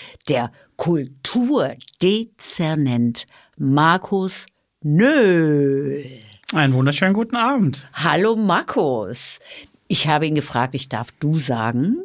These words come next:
Speaker 2: Na klar, Simi.
Speaker 1: Lieber Markus, was ist denn bei dir los, dass man Monate vorher versuchen muss,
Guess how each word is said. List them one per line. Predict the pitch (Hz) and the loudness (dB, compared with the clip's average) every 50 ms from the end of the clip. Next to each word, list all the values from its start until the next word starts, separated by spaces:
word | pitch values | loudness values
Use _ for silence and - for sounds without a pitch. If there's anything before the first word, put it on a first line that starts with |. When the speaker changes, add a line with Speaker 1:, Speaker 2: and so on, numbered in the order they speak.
| - _ - - - - - | -10 _ -14 -14 -12 -8 -2
Speaker 2:
Na | - 185 156 135 | 0 2 2 2
klar, | - - 151 139 123 117 | 0 -2 -4 -4 -4 -4
Simi. | 110 123 117 110 107 - - - - - - - - - - - - | -6 -4 -6 -6 -8 -10 -14 -20 -20 -20 -16 -16 -14 -14 -16 -10 -4
Speaker 1:
Lieber | 190 202 240 247 233 | 0 2 2 4 4
Markus, | 220 202 190 196 196 - 143 139 131 135 - - - | 4 4 2 2 0 0 -2 -2 -2 -4 -8 -8 -6
was | 160 160 - - - - | -6 -6 -4 -6 -6 -6
ist | - 202 - - - - | -4 -4 -4 -6 -6 -4
denn | 202 202 202 202 196 | -4 -2 -2 -2 -2
bei | 196 180 185 180 | -2 -2 -4 -4
dir | 170 - 175 185 185 175 | -6 -4 -2 -2 0 0
los, | 170 165 190 185 175 175 165 - - | -2 -2 -2 -2 -2 -2 -4 -6 -6
dass | - 147 147 - - | -6 -6 -6 -4 -4
man | 165 160 165 160 - | -2 -2 -2 -2 -2
Monate | - 180 160 160 170 180 202 220 226 220 202 202 - 196 | -2 0 0 0 0 0 0 0 -2 -4 -6 -8 -10 -14
vorher | - - 180 170 170 175 143 135 147 180 214 | -10 -6 -4 -4 -2 -2 -2 -2 -2 -4 -6
versuchen | - - - 180 170 170 156 151 139 175 202 240 240 - - 170 | -8 -6 -2 -2 -2 -2 -2 -4 -4 -4 -4 -4 -6 -6 -4 -4
muss, | 170 151 151 147 147 | -2 -2 -2 -4 -6